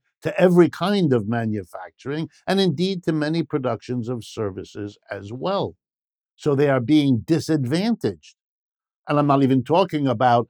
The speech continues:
the disadvantage to their people, who are facing a cold winter, who are facing budget-crushing costs for the basics of energy.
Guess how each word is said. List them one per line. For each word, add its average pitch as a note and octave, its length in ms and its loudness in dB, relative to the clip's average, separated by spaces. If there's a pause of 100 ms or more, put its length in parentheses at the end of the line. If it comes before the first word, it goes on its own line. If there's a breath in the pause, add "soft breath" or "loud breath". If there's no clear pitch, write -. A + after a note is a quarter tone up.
(200)
the C#3 80 2
disadvantage C3 840 0
to - 100 -2
their A#2+ 240 2
people, C#3+ 600 -2 (640)
who D3+ 100 0
are B2 140 2
facing C3 420 -2
a A#2+ 100 2
cold B2 480 4
winter, E3+ 540 2 (580)
who D3+ 140 0
are G#2+ 120 -2
facing B2 540 -2 (240)
budget-crushing B2 1800 -4 (480)
costs - 640 -6
for A#2 160 -8
the A2 80 -6
basics G#2+ 560 -8
of A#2+ 160 -10
energy. D#3 420 -6